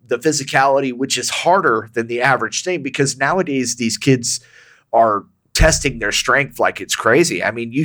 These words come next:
you see kids that are totally into that American Ninja Warrior. You see kids that are totally into these, you know, obstacle course races and other stuff that you know, yeah, we have a lot of indoor stuff that we do nowadays. And, like, from when I was a kid, when you spent every waking minute outside,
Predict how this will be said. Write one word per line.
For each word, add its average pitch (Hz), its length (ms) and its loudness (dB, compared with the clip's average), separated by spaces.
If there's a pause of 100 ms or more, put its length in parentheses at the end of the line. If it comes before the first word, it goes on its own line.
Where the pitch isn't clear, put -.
you 147 180 -4
see 156 220 0
kids 147 340 0
that 117 120 0
are 104 100 -4
totally 147 560 4
into 120 220 -4
that 98 140 2
American 101 420 -2
Ninja 92 180 -10
Warrior. 170 520 2 (340)
You 123 100 -2
see 123 220 -2
kids 135 340 2
that 117 160 2
are 110 60 0
totally 143 440 2
into 131 240 -4
these, 107 380 -6 (400)
you - 80 -2
know, 104 240 2
obstacle 147 500 2
course 120 360 0
races 107 420 -2
and 117 100 -4
other 151 240 0
stuff 107 420 2
that 113 200 2 (360)
you 123 120 -2
know, 117 280 -2 (140)
yeah, 196 280 6
we 170 140 4
have 165 140 4
a 165 60 0
lot 143 240 4
of 123 260 -2
indoor 135 400 2
stuff 120 360 2
that 113 100 -2
we 107 120 -8
do 104 220 -6
nowadays. 82 640 -8
And, 98 120 -14 (300)
like, 101 220 0
from 110 180 -8
when 110 140 2
I 107 140 2
was 101 140 -4
a 95 60 -16
kid, 95 240 -4
when 98 100 -10
you 98 120 -10
spent 107 260 -2
every 107 240 0
waking 101 380 -4
minute 95 240 -4
outside, 90 600 2